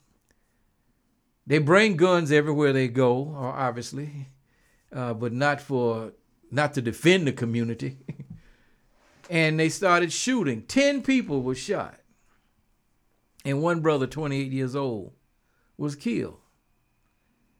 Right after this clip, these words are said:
And it's like, you can't just go anywhere and have fun. Another, uh, event, very disturbing, uh, took place in, um,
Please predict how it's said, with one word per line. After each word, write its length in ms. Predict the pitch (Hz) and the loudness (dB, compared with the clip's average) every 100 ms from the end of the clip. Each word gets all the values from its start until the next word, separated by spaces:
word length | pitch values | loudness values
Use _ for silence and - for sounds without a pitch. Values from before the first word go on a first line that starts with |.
| _ _ _ _ 220 | _ _ _ _ -2
And 160 | 202 | 2
it's 140 | 190 196 | 2 4
like, 380 | 170 143 - _ _ _ _ 180 | 2 0 -6 _ _ _ _ -2
you 300 | 202 277 277 | 4 4 4
can't 540 | 262 254 254 233 214 - | 0 0 0 -2 -6 -14
just 360 | 156 226 214 - | -8 -6 -6 -2
go 280 | 196 214 214 | 0 2 0
anywhere 560 | 220 233 202 180 165 | -2 -2 -2 0 0
and 220 | 160 151 156 | -2 -6 -6
have 300 | 180 170 165 | -6 -8 -8
fun. 420 | 208 190 85 71 _ _ _ _ _ _ _ _ - | -10 -8 -12 -16 _ _ _ _ _ _ _ _ -6
Another, 540 | 165 185 214 208 185 | 2 4 6 4 4
uh, 440 | 170 165 160 165 | 4 4 2 0
event, 520 | 151 139 143 170 180 190 - | -4 -4 0 0 0 -8 -20
very 460 | 165 156 151 175 | -16 -4 2 4
disturbing, 640 | 160 143 - 156 156 165 170 | 4 -2 2 2 2 -2 -6
uh, 360 | 151 143 143 - _ _ _ _ _ _ _ _ _ - - _ - | -6 -6 -8 -12 _ _ _ _ _ _ _ _ _ -20 -20 _ -6
took 200 | 185 170 | -4 -2
place 440 | 170 156 151 143 202 | 0 2 2 -2 -4
in, 280 | 147 143 | -2 -2
um, 460 | 139 135 131 131 | -2 -4 -4 -6